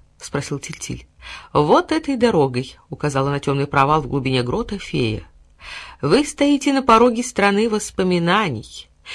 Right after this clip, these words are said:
Большое дерево, к которому прибита дощечка с надписью, покажет, что вы уже пришли куда следует.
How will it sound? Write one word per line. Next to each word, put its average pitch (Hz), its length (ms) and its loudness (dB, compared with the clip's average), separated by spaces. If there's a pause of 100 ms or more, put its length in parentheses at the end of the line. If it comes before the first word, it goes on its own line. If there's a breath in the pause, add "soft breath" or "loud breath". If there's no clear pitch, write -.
(140 loud breath)
Большое 208 520 6
дерево, 190 520 4
к - 180 -12
которому 196 420 2
прибита 185 360 0
дощечка 185 600 0
с - 120 -6
надписью, - 640 -4 (320 loud breath)
покажет, 302 500 4
что - 180 0
вы 277 120 4
уже 285 180 2
пришли 226 640 -4
куда 247 220 2
следует. 135 680 -4